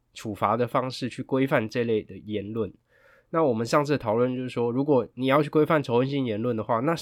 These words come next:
你要先定义说什么是仇恨性言论。就像是你现在要去定义说什么是假讯息，什么是真讯息，那这件事情就很吊诡啦。如果你立法去评论它的话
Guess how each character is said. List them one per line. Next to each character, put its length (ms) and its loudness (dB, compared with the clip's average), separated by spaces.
你 120 -6
要 120 2
先 240 0
定 180 2
义 140 -2
说 260 -4
什 340 0
么 160 -8
是 160 -4
仇 220 -4
恨 180 -6
性 160 -10
言 180 -12
论。 160 -8
就 100 -4
像 220 0
是 140 -2
你 100 -2
现 140 -4
在 60 0
要 60 0
去 120 -2
定 240 -2
义 80 -6
说 180 -4
什 240 -6
么 100 -12
是 160 -6
假 220 -6
讯 240 -10
息， 160 -20
什 160 -10
么 80 -10
是 140 -10
真 240 -6
讯 260 -12
息， 240 -20
那 120 2
这 120 0
件 100 6
事 120 0
情 80 4
就 120 4
很 100 2
吊 180 4
诡 160 -10
啦。 200 -16
如 100 0
果 120 6
你 160 0
立 160 4
法 180 0
去 260 -2
评 160 -2
论 160 6
它 180 2
的 80 -4
话 240 0